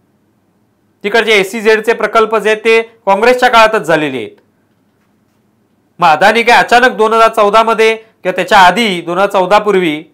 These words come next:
फाटक्या कपड्यात वावरत होते आणि अचानक दोन हजार चौदा नंतर त्यांना भरपूर पैसे मिळाले मोदींमुळे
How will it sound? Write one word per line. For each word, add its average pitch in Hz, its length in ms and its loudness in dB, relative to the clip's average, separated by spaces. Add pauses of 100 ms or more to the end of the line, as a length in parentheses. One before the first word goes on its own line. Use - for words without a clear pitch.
(140)
फाटक्या 165 300 0
कपड्यात 220 340 0
वावरत 202 360 2
होते 208 200 -2
आणि 202 140 -2
अचानक 208 320 -2
दोन 196 140 -4
हजार 202 100 -6
चौदा 202 280 0
नंतर 202 340 -2
त्यांना 196 280 0 (320)
भरपूर 170 300 0
पैसे 202 300 -2
मिळाले 175 540 0 (920)
मोदींमुळे 170 560 -4